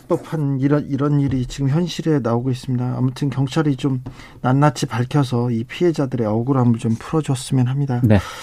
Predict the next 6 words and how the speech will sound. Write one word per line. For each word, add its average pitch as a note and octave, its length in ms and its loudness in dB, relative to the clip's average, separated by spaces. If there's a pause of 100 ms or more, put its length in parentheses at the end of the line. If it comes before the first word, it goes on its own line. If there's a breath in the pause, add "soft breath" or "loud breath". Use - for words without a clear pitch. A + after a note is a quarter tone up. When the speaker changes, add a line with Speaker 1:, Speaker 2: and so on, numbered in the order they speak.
(680 loud breath)
Speaker 1:
아, E3 340 2
목사님 D#3 680 2
예수 D#3 260 2
믿으셔야 D#3 440 0
되는데 B2+ 800 -2 (100)
참 - 220 -10